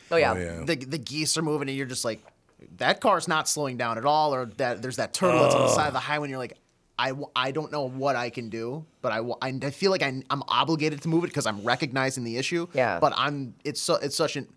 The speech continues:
Speaker 3: this sounds bad, it's such an inconvenience to,
Speaker 1: I
Speaker 3: like,
Speaker 1: know.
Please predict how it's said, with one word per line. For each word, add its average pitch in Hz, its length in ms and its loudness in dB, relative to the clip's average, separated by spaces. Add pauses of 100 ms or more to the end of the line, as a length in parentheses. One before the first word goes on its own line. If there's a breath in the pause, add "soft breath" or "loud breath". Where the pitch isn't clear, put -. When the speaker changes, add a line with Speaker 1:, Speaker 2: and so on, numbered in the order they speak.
(180)
Speaker 3:
this 127 220 -8
sounds 120 240 0
bad, 147 240 2 (160 loud breath)
it's - 100 -6
such 165 300 0
an 147 60 -6
inconvenience 104 680 -8
to, 151 80 -2
Speaker 1:
I 160 40 6
Speaker 3:
like, 151 80 4
Speaker 1:
know. 113 180 2